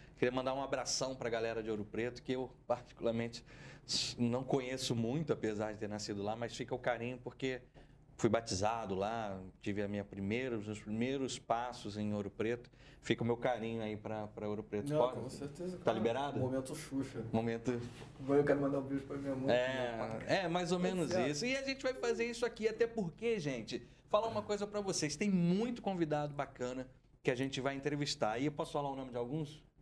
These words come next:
Speaker 2: Pode, pode,
Speaker 1: Pode? Tá, tá
Speaker 2: pode,
Speaker 1: liberado?
Speaker 2: pode,
Speaker 1: Bom,
Speaker 2: pode.
Speaker 1: esse é o episódio zero zero.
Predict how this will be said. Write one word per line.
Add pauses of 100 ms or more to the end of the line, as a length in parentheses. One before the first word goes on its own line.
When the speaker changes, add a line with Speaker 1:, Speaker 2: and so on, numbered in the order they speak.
(140)
Speaker 2:
Pode, (120)
pode,
Speaker 1:
Pode?
Tá,
tá
Speaker 2:
pode,
Speaker 1:
liberado?
Speaker 2:
pode, (160)
Speaker 1:
Bom,
Speaker 2:
pode. (460)
Speaker 1:
esse
é
o
episódio
zero
zero.